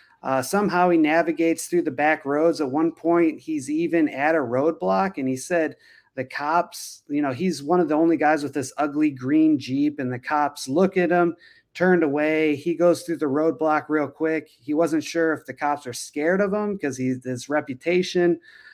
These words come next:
or maybe they somehow didn't find him, or I don't know. They, maybe they were sympathizers and, and let him go.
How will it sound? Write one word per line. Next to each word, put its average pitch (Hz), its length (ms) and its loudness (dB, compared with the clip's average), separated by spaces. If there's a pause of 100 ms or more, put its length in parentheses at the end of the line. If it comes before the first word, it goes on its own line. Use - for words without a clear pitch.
(160)
or 120 80 -8
maybe 143 680 2 (720)
they 131 120 -6
somehow 143 400 2
didn't 151 360 4
find 180 380 4
him, 170 160 4
or 123 280 -2
I 123 180 -6
don't 147 140 0
know. 117 260 0
They, 127 300 -4
maybe 156 300 4
they 165 100 4
were 156 100 2
sympathizers 135 960 -2
and, 123 240 -4
and 131 160 -2
let 135 160 0
him 127 120 0
go. 113 360 -2